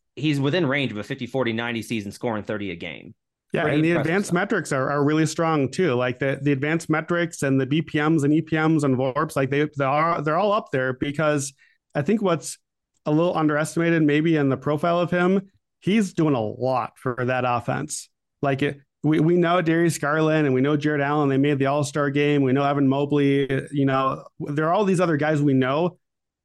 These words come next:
Speaker 2: The offense is Donovan Mitchell. And, like, the, the, the fact that they are a top ten offense, that is Donovan Mi-, Mitchell. We need more Darius Garland. Like, it hasn't, he hasn't been good enough this year from what they've been. Jarrett Allen's not getting some of those quite as easy buckets as he was.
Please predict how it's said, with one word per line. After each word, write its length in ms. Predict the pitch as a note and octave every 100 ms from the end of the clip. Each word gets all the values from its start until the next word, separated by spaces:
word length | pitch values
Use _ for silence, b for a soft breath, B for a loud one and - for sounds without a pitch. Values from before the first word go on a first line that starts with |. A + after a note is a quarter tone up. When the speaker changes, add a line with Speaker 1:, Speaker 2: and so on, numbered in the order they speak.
| _ -
Speaker 2:
The 120 | D3+ -
offense 800 | G3 B3 F#3 C#3 C#3+ D3 - - _ _ _ -
is 160 | D3
Donovan 340 | C3+ D3+ D3 C3
Mitchell. 520 | C3 B2+ A#2+ C#3 - _
And, 220 | C3+ C3+ C#3
like, 320 | C#3 C3+ - _ _ _ -
the, 220 | C#3+ C#3
the, 220 | C3+ D3+
the 120 | D3+ D3+
fact 300 | D#3 F3 E3
that 60 |
they 140 | D#3 E3
are 80 | D3+
a 60 |
top 280 | D3+ D#3 -
ten 180 | D#3+ D3
offense, 520 | D3 D3 C3 B2+ B2+ B2
that 280 | C#3 D3+ -
is 200 | D#3 D3+
Donovan 320 | C3+ C#3+ C#3 C3
Mi-, 160 | C3+ C3+
Mitchell. 400 | C#3 C3+ A#2+ A#2+
We 140 | D3+
need 200 | F3 F#3+
more 300 | D#3 D3+ E3
Darius 400 | C#3 C3+ C#3 C3+ -
Garland. 420 | C3 B2 A#2 A#2+
Like, 180 | B2 C#3
it 140 | C3 B2
hasn't, 360 | D3 C#3+ C3+ C3+
he 60 | D3+
hasn't 180 | D3+ C#3
been 100 | B2+
good 180 | C#3
enough 240 | C3 A#2 -
this 200 | B2+ -
year 120 | B2+
from 120 | C#3
what 120 | C3
they've 160 | C3 B2+
been. 320 | B2+ C3 C3 - _ _ -
Jarrett 200 | D3 D3
Allen's 260 | C#3+ D3 B2+
not 220 | C#3 C#3
getting 260 | C#3+ C#3
some 200 | C3+ C#3+
of 60 | C3
those 220 | C3+ B2+
quite 220 | - C#3+
as 140 | C#3 C3+
easy 200 | D3 C3+
buckets 380 | B2+ C3 C3 B2+
as 80 | B2
he 120 | B2+
was. 480 | B2+ B2 B2+ B2